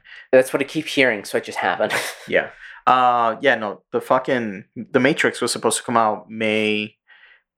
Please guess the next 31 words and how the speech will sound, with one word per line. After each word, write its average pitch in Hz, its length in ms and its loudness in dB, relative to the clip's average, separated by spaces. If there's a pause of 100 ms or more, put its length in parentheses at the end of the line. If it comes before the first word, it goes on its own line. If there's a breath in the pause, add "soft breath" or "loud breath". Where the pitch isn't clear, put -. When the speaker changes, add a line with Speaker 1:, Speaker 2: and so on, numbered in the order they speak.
Speaker 2:
twenty 120 240 2
twenty-one, 110 640 0 (500)
and 123 140 0
same 120 200 0
thing 113 120 0
with 104 80 2
John 104 260 0
Wick. 98 220 0
They 107 60 0
were 110 140 2
both 110 200 0
supposed 107 260 -4
to 104 80 -10
come 107 100 -4
out 95 140 0
the - 60 -16
same 98 360 0
day. 87 360 -2 (240)
Speaker 1:
Yeah. 113 360 4 (140)
Speaker 2:
And 104 140 -2
then, 95 160 -2
you 101 60 -2
know, 98 100 0
with - 160 -2
covid 98 320 0
and 87 100 -10
shit, - 280 -6
like, - 200 -6
they - 160 -10
go, 90 400 -4 (380)
got 82 220 -14